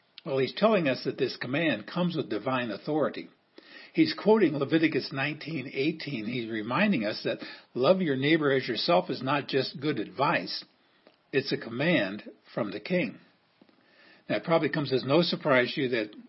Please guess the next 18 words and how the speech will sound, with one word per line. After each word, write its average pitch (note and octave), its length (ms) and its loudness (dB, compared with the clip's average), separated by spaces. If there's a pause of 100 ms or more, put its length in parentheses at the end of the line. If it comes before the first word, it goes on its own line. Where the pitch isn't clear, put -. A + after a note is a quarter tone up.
(160)
there's C3 420 0
been B2+ 220 0
a G#2 80 2
lot G#2+ 240 2
of B2 80 -4
discussion C#3+ 580 0
about G#2+ 220 0
what A2+ 100 0
it A2+ 80 -4
means B2 280 -8
to - 40 -10
be B2 140 2
a A#2+ 40 0
Christian G2+ 640 -2 (460)
as C#3 140 -6
America B2+ 420 0
becomes A#2 540 -4
increasingly C3 720 -4